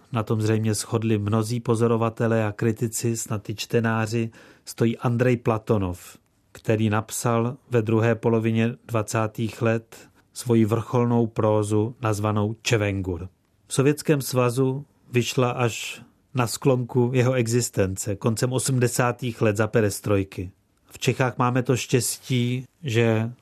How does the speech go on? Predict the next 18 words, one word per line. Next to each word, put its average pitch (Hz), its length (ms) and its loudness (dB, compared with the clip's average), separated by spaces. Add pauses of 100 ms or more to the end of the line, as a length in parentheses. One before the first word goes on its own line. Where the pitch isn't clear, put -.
(140)
tuto 113 540 0
jazykově 113 880 2 (220)
nesmírně 117 960 2 (140)
vynalézavou, 120 1120 2
vytříbenou 123 1040 0
a 117 60 -4
komplikovanou 120 920 0
prózu 113 580 2 (460)
skvěle 117 640 2
přeložila 110 800 0 (140)
v 131 40 -2
roce 113 280 0
devatenáct 110 560 0
set 110 160 -4
devadesát 107 680 -2
pět 107 260 -2
Anna 110 220 0
Nováková. 92 680 -4